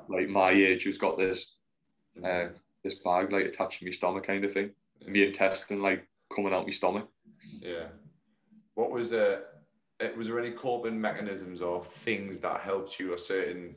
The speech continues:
Speaker 2: like, what, what, what was the process of you kind of, like, dealing with it all? Anything that helped you, or was it just a matter of time?
Speaker 1: I think it was just a matter of time. Like I said
Speaker 2: Mm.
Speaker 1: before, I still didn't, I still, like, a week after the operation,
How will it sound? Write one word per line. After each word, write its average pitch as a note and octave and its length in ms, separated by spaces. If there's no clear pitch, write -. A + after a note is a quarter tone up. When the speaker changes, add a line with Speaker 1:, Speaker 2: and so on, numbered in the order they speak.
Speaker 2:
like, F#2 140
what, A2 240
what, A2 120
what A2 120
was A2 80
the - 80
process G#2+ 400
of G2 100
you F#2+ 140
kind F#2+ 200
of, F2 60
like, E2+ 160
dealing F2 300
with F2+ 140
it F#2+ 100
all? G2 340
Anything F#2+ 380
that D#2+ 120
helped F2+ 280
you, G2 80
or F#2+ 60
was F2+ 100
it E2 80
just E2+ 140
a E2+ 100
matter D#2 260
of D#2 80
time? E2 300
Speaker 1:
I - 60
think A#2+ 220
it A#2+ 40
was B2 100
just A#2 200
a A2+ 40
matter G2+ 260
of F#2+ 80
time. G#2 320
Like G2 120
I G2+ 60
said A#2 220
Speaker 2:
Mm. - 40
Speaker 1:
before, A2 320
I - 40
still A2 360
didn't, G2+ 420
I F#2 100
still, A2 440
like, F#2+ 280
a G2 40
week A2 300
after G2+ 260
the G2+ 80
operation, F#2 560